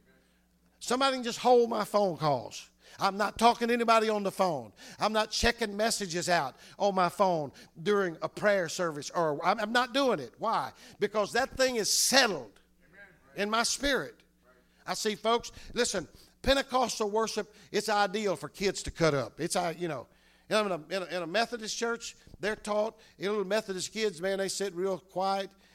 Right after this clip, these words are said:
and, they, and because their whole service is quiet. But here, you know, we break out in praise and worship.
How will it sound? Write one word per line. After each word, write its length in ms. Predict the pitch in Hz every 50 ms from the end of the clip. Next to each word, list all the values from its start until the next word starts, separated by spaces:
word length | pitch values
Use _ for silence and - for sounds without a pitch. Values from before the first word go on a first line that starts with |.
| _ _ -
and, 140 | 143 170 175
they, 140 | 185 175 -
and 220 | - 160 170 151 147
because 280 | 165 - 208 220 -
their 180 | 220 233 240 208
whole 220 | 185 220 226 233
service 400 | 226 - 262 277 294 359 - 147
is 80 | 143 -
quiet. 380 | - 156 147 127 110 95 - _ _ _ _ _ _ _ _ _ _ _ _ _ _ - _ _ _ _ _ _ _ _ _ _ _ _ _ _ _ _ _ _ _ _ _ -
But 140 | 175 185 147
here, 480 | 135 226 277 285 285 269 247 233 - _ _ _ _ _ _ -
you 120 | 180 214
know, 220 | 226 233 240 220 - _ _ -
we 140 | 170 247 269
break 340 | 214 196 220 233 226 - 226
out 240 | 226 226 226 220
in 120 | 202 185 165
praise 480 | - - 196 226 233 240 240 226 180
and 140 | 185 170 170
worship. 400 | 180 226 233 214 - 233 226 -